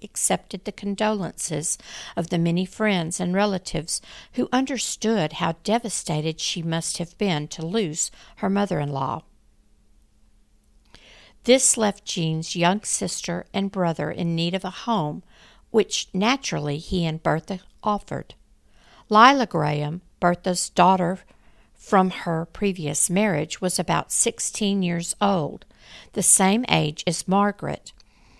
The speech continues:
James Gifford was twelve. The extra responsibility must have been taxing on Bertha.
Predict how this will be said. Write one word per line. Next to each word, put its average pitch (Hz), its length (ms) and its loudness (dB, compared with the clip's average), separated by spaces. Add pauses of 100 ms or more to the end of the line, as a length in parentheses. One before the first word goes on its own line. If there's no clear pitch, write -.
(240)
James 202 540 2
Gifford 151 460 -4
was - 160 0
twelve. 170 580 -2 (640)
The - 160 0
extra - 420 2
responsibility 185 1120 -2
must 180 420 0
have 165 140 -10
been 156 200 -2
taxing - 640 -4
on 151 200 -4
Bertha. 151 520 -4